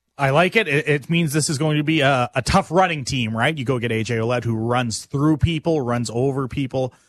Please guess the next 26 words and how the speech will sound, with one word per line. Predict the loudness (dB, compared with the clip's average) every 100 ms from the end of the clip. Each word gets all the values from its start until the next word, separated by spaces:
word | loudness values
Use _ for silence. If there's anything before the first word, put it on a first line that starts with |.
| _
hard | -2 2 2
runner. | 2 2 2 -2 -6 _ _ -2
And | 0 2
then, | 2 2 -2 -6 -2
uh, | 0 2 2 2 0 -4 _ -2
Hardrick | 0 2 0 -2
w-, | -2 -10
should | -6 -2 4 4 4 0 -6 -2
bring | 0 2 4 2 0 -4 _ _
stability | -8 0 0 2 2 2 2 0 -4
to | -2
that | -2 -2
right | -2 -4
tackle | -4 -6 -6 -8
spot. | -6 -6 -8
He | -6
was | -4 -2
obviously | 0 -2 -2 -4
the | -2
West | -4 -4
Division | -2 -2 0
most | 0 0 -2
outstanding | -2 -2 -2 0 -2
lineman | 0 0 2 2 2 2 0 -4 -18 _ -4
last | 0 2 0 -2
season. | -2 2 4 4 4 4 2